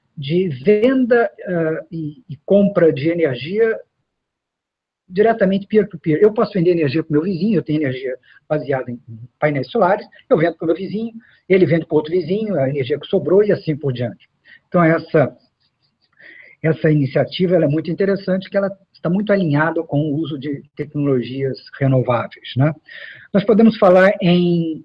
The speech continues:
uma startup muito curiosa de programa de fidelidade, fidelização, você vê que nós estamos falando de coisas mais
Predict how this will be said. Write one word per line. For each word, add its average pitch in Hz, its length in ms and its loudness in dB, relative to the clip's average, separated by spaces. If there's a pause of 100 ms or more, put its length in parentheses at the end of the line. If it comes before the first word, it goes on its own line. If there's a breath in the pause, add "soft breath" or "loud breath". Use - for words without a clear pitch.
uma 156 140 -2
startup 160 460 -2
muito 180 200 -8
curiosa 160 380 2
de 147 80 -14
programa 156 400 -2
de 131 100 -12
fidelidade, 143 680 -4 (280)
fidelização, 123 800 -6
você 151 140 -8
vê 139 140 -6
que - 100 -20
nós 127 140 -10
estamos 143 180 -8
falando 131 240 -4
de - 80 -12
coisas 123 340 -6
mais 160 540 -6